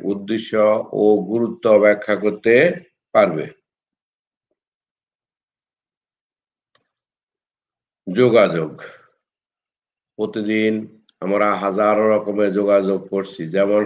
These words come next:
সড়ক পথে যোগাযোগ, নৌপথে যোগাযোগ, আকাশপথে যোগাযোগ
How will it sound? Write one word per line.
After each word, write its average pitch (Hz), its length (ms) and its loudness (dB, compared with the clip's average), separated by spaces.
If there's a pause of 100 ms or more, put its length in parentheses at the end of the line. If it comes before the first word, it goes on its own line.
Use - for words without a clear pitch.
সড়ক 104 400 0
পথে 104 220 -6 (100)
যোগাযোগ, 104 480 2 (520)
নৌপথে 104 560 0 (100)
যোগাযোগ, 101 480 2 (360)
আকাশপথে 98 720 -2
যোগাযোগ 98 540 2